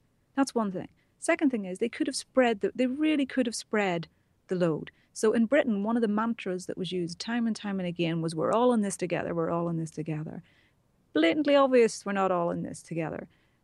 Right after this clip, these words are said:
The poorest and the most vulnerable took the burden. They, they took the hit. That didn't have to happen.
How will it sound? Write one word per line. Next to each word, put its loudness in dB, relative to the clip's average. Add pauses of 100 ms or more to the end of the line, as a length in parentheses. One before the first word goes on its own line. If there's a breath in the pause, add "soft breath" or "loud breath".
(140)
The 2
poorest -2
and -2
the 0
most 2
vulnerable -2 (360)
took 0
the 4
burden. 2 (180)
They, 0
they 4
took -6
the -8
hit. -6 (100)
That 0
didn't -2
have -8
to -10
happen. -10